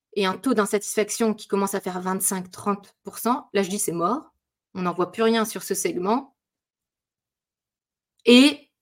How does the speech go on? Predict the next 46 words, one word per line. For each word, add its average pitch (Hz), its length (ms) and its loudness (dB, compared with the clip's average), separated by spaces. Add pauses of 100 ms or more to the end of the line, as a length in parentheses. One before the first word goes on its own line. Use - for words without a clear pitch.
(320)
on 233 100 8
réfléchit 208 460 6
à 247 80 2
changer 214 260 4
de 208 60 0
ton, - 320 -2 (300)
ou 175 100 0
à 180 60 2
changer 190 340 2
de 185 100 -4
ce - 120 -10
que 208 80 -4
j'ai 180 160 -2
mis 196 180 4
à 208 60 2
l'intérieur, 185 440 -4
enfin, 190 140 -4
mon 185 300 -4
contenu 214 360 -4
de 220 60 2
mon 196 120 -2
email. 180 260 -8 (420)
Donc 220 80 6
moi, 247 100 10
il 269 40 6
y 262 40 8
a 220 40 6
quand 233 80 6
même 233 140 8
quelques 220 200 8
repères 226 560 4
comme 208 140 2
ça 208 160 -2
que 196 60 -10
j'aimerais 180 240 -4
bien 220 140 2
qu'on 190 180 -4
donne. 247 440 0 (320)
C'est - 500 6 (640)
le 240 180 12
calculer, 208 600 2 (120)
surtout. - 440 -8
Donc 180 100 -6
c'est 185 100 -2
le 175 120 2
nombre 196 560 6